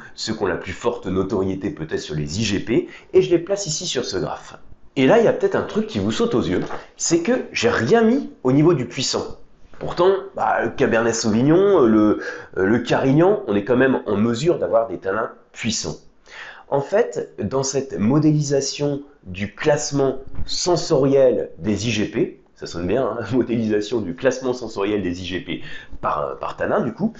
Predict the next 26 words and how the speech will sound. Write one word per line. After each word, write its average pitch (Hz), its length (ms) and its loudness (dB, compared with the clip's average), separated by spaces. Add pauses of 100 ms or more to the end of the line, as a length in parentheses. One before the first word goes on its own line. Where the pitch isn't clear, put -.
(460)
on 135 120 2
va, 175 520 4 (100)
euh, 117 300 4 (100)
partir 160 340 -4
du 131 120 -2
principe 117 480 -8
qu'une 95 400 0
I 196 60 2
G 135 180 0
P - 320 -6 (400)
va 123 220 0
avoir 156 400 0
moins 147 300 4
de 139 100 0
structure 156 880 -4 (260)
et 117 80 2
moins 151 220 4
de 110 100 0
complexité 165 840 -2
qu'un 104 200 -2
vin 127 340 -4 (140)
d'appellation. 107 760 -2 (840)
Est-ce 165 260 2
que 208 160 2
c'est 131 200 -2
justifié 156 840 -2